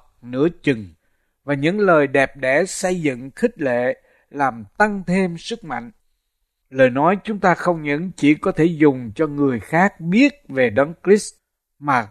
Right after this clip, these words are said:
còn có thể giúp đỡ khích lệ các bạn tín đồ và chia sẻ với họ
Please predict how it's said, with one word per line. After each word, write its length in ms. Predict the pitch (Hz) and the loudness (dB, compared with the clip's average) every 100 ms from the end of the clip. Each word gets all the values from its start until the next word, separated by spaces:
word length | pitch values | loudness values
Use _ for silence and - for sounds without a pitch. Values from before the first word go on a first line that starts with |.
| _ - | _ 0
còn 340 | 165 139 113 | 2 2 -2
có 100 | 165 | -4
thể 120 | 160 | -2
giúp 320 | 170 156 254 - _ _ _ | -2 -2 -6 -6 _ _ _
đỡ 360 | 143 127 139 170 - | -2 2 2 0 -4
khích 280 | 285 285 160 | -8 -6 -6
lệ 380 | 139 127 127 131 | -4 -2 -2 -4
các 200 | - 185 | -8 -12
bạn 380 | 156 127 113 120 - | -10 -6 -6 -8 -2
tín 220 | 196 190 | 0 0
đồ 300 | 139 113 98 _ _ _ _ _ _ | -2 -4 -6 _ _ _ _ _ _
và 120 | 143 | -2
chia 360 | 107 - 185 185 | -2 -4 2 2
sẻ 340 | - - 143 | 2 2 2
với 180 | 165 208 165 | 4 2 2
họ 300 | 127 123 | -2 0